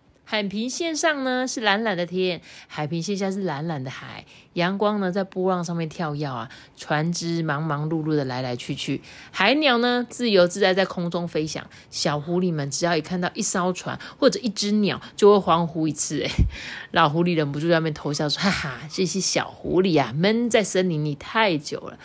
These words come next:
这应该要多出来走走，开开眼界啊。”火车呢，慢慢靠站之后啊，狐狸们就跳下车啊，大步的奔向大海。阳光好亮，沙子好热，好热。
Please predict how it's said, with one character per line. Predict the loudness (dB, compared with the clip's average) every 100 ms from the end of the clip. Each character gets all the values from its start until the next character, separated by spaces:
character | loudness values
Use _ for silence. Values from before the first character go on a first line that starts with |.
| -20 -18 -2
这 | 4 4
应 | 4
该 | 6 8
要 | 8 8
多 | 6 2
出 | 2
来 | 2
走 | 2 0 2 0
走， | 2 0 0
开 | -4 -6
开 | -4
眼 | -2 -4 -6
界 | -6 -2 -2
啊。” | -4 -18 _ _ _ -20 -20 -20 -2
火 | 4 6
车 | 6
呢， | 4 4
慢 | 4 4
慢 | 2
靠 | 2 0 2
站 | 2 0
之 | -2
后 | -2 0
啊， | -2 -6 -14 -12
狐 | 0 2
狸 | 4
们 | 2
就 | -2
跳 | -2 -2 0
下 | 0 -2
车 | -4 -6
啊， | -8 -10 -14 -20 -14
大 | 0 2 2
步 | 2
的 | 0
奔 | 2 -2
向 | -2 -4
大 | -4 -6
海。 | -6 -10 -14 -18 -18 -18 2
阳 | 4 6
光 | 6 6 4
好 | 2 4
亮， | 6 6 6 -2 -8
沙 | 0 4 4 2
子 | 0
好 | 0 0 2
热， | 2 2 2 -8 -20 -20 -20
好 | -8 -6
热。 | 2 6 6